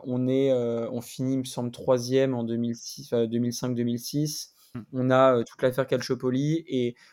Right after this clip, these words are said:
Speaker 1: on, en début, en août deux mille sept, on joue, en, en août deux mille six, on joue les préliminaires, les trois, le troisième tour préliminaire face à l'Étoile Rouge de Belgrade et on va jusqu'en finale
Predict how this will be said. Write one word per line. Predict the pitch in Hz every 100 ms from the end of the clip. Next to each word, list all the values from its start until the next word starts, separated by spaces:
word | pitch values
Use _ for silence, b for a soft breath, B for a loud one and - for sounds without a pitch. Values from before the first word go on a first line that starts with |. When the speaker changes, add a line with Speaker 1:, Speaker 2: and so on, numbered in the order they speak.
| b -
Speaker 1:
on, | 127 120 120 117 - -
en | - - 127
début, | 156 139 151 160
en | 127 127 147
août | 165
deux | 139 143
mille | 139
sept, | 131 - 165 170 135
on | 123
joue, | 127 143 160 _ _ -
en, | 127
en | 131 131
août | 156 151
deux |
mille | 147 139
six, | - 190 190 -
on | 139
joue | 123 151
les | 147
préliminaires, | 127 - 170 165 160 156 156 151 143 _ _ 131
les |
trois, | 120 185 170
le | 135
troisième | - 180 170 165
tour | 165 151
préliminaire | - 160 156 156 151 156 156 - _ _
face | - 127
à | 131
l'Étoile | 160 170 165
Rouge | 165 147
de | 143
Belgrade | 143 135 147 175
et | 175
on | 127
va | 131
jusqu'en | 139 131 127 120
finale | - - 196 190 185 147